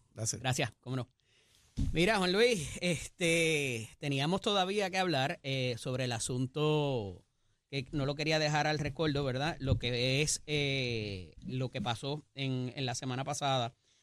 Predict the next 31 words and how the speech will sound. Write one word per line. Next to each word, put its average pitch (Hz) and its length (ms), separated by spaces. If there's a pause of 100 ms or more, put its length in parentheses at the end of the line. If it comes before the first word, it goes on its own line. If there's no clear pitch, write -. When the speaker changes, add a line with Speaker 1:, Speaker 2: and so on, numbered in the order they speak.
(120)
Speaker 2:
acerca 131 720
de, 135 520
eh, 117 640
el 113 100
proyecto 131 400
Dignidad, 143 680 (240)
que, 120 300 (140)
que 113 380
ciertamente 135 480
incide 147 340
sobre 120 300
esto, 135 280 (100)
todo 135 180
lo 143 80
electoral 135 400
que - 100
hemos 139 140
estado 147 260
hablando, 127 460 (460)
eh, 131 220 (120)
por 160 340 (220)
el 156 180
retiro, 160 640
el, 127 160
la 131 240
desafiliación 156 1500 (180)
cuasi 202 400
voluntaria 175 840 (300)
de 147 140
Adanora 143 460
Enrique 170 580